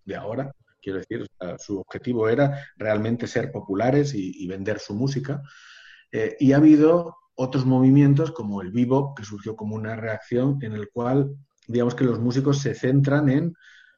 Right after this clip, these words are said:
en, en, en su propia persona, en su individualidad, en su música, y digamos que dejan al margen, eh,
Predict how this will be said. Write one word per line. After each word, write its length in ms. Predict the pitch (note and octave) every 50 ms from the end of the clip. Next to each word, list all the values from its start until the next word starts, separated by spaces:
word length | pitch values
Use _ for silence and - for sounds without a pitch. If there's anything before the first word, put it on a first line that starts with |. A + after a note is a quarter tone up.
| _ _ _
en, 340 | A2+ G#2+ A2 A2 A2 F#2 - _
en, 260 | G#2+ G#2+ G#2 G2+ - -
en 140 | - G#2+ G#2
su 180 | - - G#2+
propia 300 | - A#2+ A#2 - B2 -
persona, 560 | C#3 C#3 C#3 - - A2+ G#2 G2 F#2 F2+ F2 - _ _ -
en 140 | G2+ G2+
su 140 | G2+ - A2
individualidad, 840 | G#2+ G#2 G2+ G2 G#2 G2+ G2+ G2+ G2+ G2+ G#2 A2 A2+ A2 F#2+ - - - - _ _ _ _ _ _
en 220 | - A2 G#2+ G2+
su 180 | - - - G#2+
música, 640 | A2 A#2+ A#2+ G#2+ - A2 F2+ - G2+ F2+ F2 - - -
y 60 | A2+
digamos 320 | A2 A2 A2+ B2 C#3 C#3 C#3
que 140 | - A#2 A2
dejan 360 | B2 C3+ C3 C3+ C3+ B2+ A#2+
al 140 | A#2 A2+ A2+
margen, 580 | A#2 A#2+ B2 C3 - - D3 D3+ E3+ F3 F3 - _ _ _ _ _ _
eh, 600 | - G2 G2 G2 G2 G2 F#2+ F#2+ F#2+ F#2+ F#2 F2